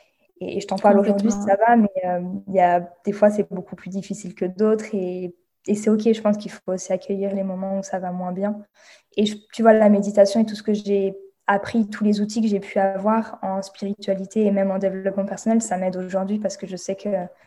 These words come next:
Speaker 1: y a plus grand que moi.
Speaker 2: Ouais. C'est
Speaker 1: Mm.
Speaker 2: magnifique. T'as, tu parles beaucoup de méditation et c'est un moyen, euh, pour toi de,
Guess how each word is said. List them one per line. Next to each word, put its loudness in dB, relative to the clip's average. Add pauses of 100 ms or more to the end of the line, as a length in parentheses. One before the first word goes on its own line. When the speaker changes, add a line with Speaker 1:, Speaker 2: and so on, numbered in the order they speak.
(140)
Speaker 1:
y -2
a -2
plus -8
grand -8
que -20
moi. -14 (480)
Speaker 2:
Ouais. -2 (1300)
C'est -6
Speaker 1:
Mm. 2
Speaker 2:
magnifique. 0 (440)
T'as, 4 (100)
tu -10
parles 4
beaucoup 0
de 4
méditation 4
et 6
c'est -2
un 4
moyen, 4
euh, 2 (460)
pour -4
toi 4
de, -2